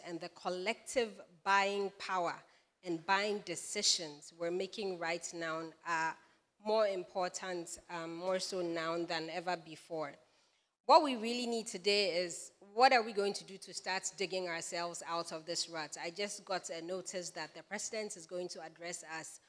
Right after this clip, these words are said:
on Sunday, and I hope we're able to also wrap our minds around, um, various initiatives at the government level that will be put in place to help us.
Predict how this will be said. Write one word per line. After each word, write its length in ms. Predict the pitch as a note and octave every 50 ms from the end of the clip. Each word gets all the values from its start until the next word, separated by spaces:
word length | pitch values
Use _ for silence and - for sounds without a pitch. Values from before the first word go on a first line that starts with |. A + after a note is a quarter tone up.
| _ _ _ _ _ D#3
on 80 | D#3+
Sunday, 680 | D#3 - - F#3+ F#3 F#3 F3 E3 E3+ E3+ E3 D#3+ D#3 D3 D3+ D#3+
and 220 | D#3 D#3 D3+ D3 - - - D#3+
I 120 | E3 D#3+ D#3+
hope 260 | E3 G#3 F#3+ - -
we're 140 | F3+ E3+ D#3+
able 420 | D#3 C#3+ F3 F3 E3+ F3+ F3+ F3
to 220 | E3 - - D#3+
also 360 | D#3 E3 E3+ E3 - F3+ E3+ D#3
wrap 180 | D#3+ E3+ E3 E3+ - -
our 140 | D#3 D#3 D#3
minds 480 | D#3 E3 E3 E3 E3+ E3+ E3+ - - - _ _ _ _ _ _ _ -
around, 560 | E3 D#3+ D#3+ E3 E3 E3+ E3+ E3+ E3+ E3 E3 C#3+ C#3
um, 160 | E3 D#3+ D#3
various 460 | D#3 F3+ F3+ F3 F3 F3 F3+ F3 -
initiatives 760 | C#3 D#3+ E3 E3 - - F3 D#3+ - - E3+ D#3+ E3 - - -
at 80 | D#3 D3+
the 60 | D#3
government 560 | D3+ - E3 E3 D#3+ E3+ F3 F3 E3+ E3 - E3
level 460 | D#3+ E3 D#3 D#3 E3 D#3+ D#3 D#3 D3 - - _ _ _ _ _ _ _ -
that 160 | F3+ E3+ E3+
will 160 | E3 E3 D#3
be 160 | D3+ D#3+ D#3 - -
put 180 | F3+ E3+ -
in 120 | - D#3+ D#3
place 320 | - - - E3 E3 E3
to 140 | - - E3
help 360 | D3+ - E3+ D#3+ D#3+ D#3+ -
us. 320 | D3 C3+ - - - -